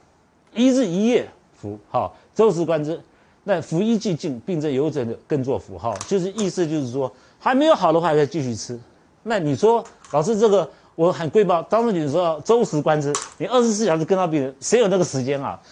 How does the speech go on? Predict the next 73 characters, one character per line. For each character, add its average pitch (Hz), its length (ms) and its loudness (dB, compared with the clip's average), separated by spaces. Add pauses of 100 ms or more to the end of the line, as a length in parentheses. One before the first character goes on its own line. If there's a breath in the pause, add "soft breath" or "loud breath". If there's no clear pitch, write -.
(120 loud breath)
你 165 120 -6
今 240 120 0
天 247 120 0
当 233 140 0
个 233 80 -2
医 208 140 0
生， 190 160 0
对 190 100 2
不 147 60 2
对？ 127 40 -4
今 175 120 -2
天 208 100 -2
看 190 160 -6
了 160 120 -2
一 190 100 -8
百 107 160 -4
个 117 80 -4
病 117 120 -6
人， 95 160 -8 (140)
你 277 100 -6
不 320 120 0
可 247 100 6
能 247 160 4
说 262 340 2
分 254 300 2
身， 254 180 2
对 247 80 4
不 208 60 2
对？ 127 220 2 (100)
你 202 100 -8
不 202 140 -4
是 208 120 -4
那 202 140 -4
个， 175 440 0
好， 143 160 -2
可 160 100 -4
以 156 60 0
分 180 200 -2
身， 180 200 -2 (240 soft breath)
每 147 160 -2
一 - 20 -2
个 160 100 0
去 139 80 -2
看。 135 300 -6
你， 135 100 -6
所 170 140 -4
以 160 60 -2
你 135 40 -2
要 135 100 0
告 156 200 2
诉 143 140 -4
病 123 160 -6
人， 120 120 -4
交 131 140 -6
代 110 140 -6
清 104 180 -10
楚。 95 100 -12 (420 soft breath)
流 180 140 6
汗 254 200 4
出 - 100 0
来， 302 100 2
人 170 140 2
很 151 140 -4
舒 131 160 -6
服 120 120 -8
的 104 80 -4
时 107 120 -4
候 107 120 -4 (200 soft breath)
就 131 100 -4
可 101 100 -12
以 92 120 -8
睡 110 180 -12
了， 87 120 -18